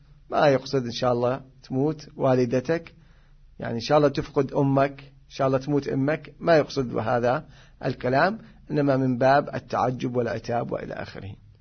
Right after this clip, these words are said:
من الألفاظ التي لا يراد بها ذاتها كلمة ويحة. البخاري جعل في كتاب الأدب المفرد، آه، باب قول الرجل: "ويحك".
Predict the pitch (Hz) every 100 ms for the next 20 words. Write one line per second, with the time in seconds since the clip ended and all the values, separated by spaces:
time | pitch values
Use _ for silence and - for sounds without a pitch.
0 | - - - - - - - - - -
1 | 285 311 294 269 233 269 262 247 202 214
2 | 208 208 220 233 233 220 202 185 180 180
3 | 185 165 185 180 160 151 180 202 - -
4 | - - - 196 185 190 202 - - -
5 | - - 123 156 190 175 - 131 113 -
6 | - - _ - _ - - - - -
7 | - - - 175 202 294 294 247 196 220
8 | 202 190 185 175 - 175 - 208 202 175
9 | 156 180 190 170 175 180 175 180 185 -
10 | - - _ _ _ - - - - 151
11 | 78 - - - - - - - _ -
12 | - 156 170 190 202 208 - 151 135 127
13 | 135 139 185 214 226 - 175 -